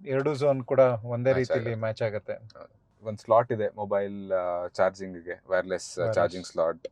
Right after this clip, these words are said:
Speaker 2: ಕೂಲ್ಡ್, ಆ, ಆ, ಸ್ಲಾಟ್ ಇದೆ ಅದು. ಆ, ಇಲ್ಲಿ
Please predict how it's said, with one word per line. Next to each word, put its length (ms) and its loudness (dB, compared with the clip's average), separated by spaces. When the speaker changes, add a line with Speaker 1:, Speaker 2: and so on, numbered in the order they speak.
Speaker 2:
ಕೂಲ್ಡ್, 420 -4
ಆ, 520 -2
ಆ, 180 -8
ಸ್ಲಾಟ್ 320 -6
ಇದೆ 120 -8
ಅದು. 340 -10
ಆ, 260 -4
ಇಲ್ಲಿ 600 -2